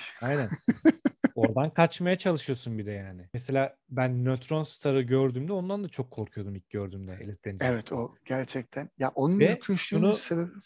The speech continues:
Speaker 2: başka.
Speaker 1: şu,
Speaker 2: Heh, tabii.
Speaker 1: sözünü kestim. Şunu denedim. Çok da eğlendim. Artık korkmuyorum o yüzden. Ee, onun uçları var yani, kolları.
Speaker 2: Evet,
Speaker 1: Seni
Speaker 2: evet.
Speaker 1: fırlatıyor,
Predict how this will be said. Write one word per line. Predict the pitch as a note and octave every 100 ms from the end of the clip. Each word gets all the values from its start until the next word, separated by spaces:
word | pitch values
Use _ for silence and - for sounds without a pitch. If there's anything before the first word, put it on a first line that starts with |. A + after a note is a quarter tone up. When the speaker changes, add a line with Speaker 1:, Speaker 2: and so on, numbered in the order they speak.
| -
Speaker 2:
başka. | - -
Speaker 1:
şu, | -
Speaker 2:
Heh, | C3+ C3+
tabii. | C3
Speaker 1:
sözünü | C3 B2+ E3
kestim. | C#3+ B2
Şunu | A#2 D3+ D#3+ F3+
denedim. | E3+ C#3 E3+ A3 _ _
Çok | - E3+ -
da | C3+
eğlendim. | A2+ A2 A#2+ E3+ F3 -
Artık | C#3 B2+ -
korkmuyorum | - D3 D3 A#2 G#2+
o | G#2+
yüzden. | G#2 E3+ G3+ - _ _ _ _ -
Ee, | A2+ A#2
onun | A2+ C3 D#3 E3
uçları | - B2 - D3 D3+
var | F#3+ G#3
yani, | C3 G2+ F#2+ -
kolları. | - A2+ G#2+ G#2 F#2+ _
Speaker 2:
Evet, | C#4 B3+
Speaker 1:
Seni | G#2+
Speaker 2:
evet. | A#2+
Speaker 1:
fırlatıyor, | - C3 B2+ B2 C3 A#2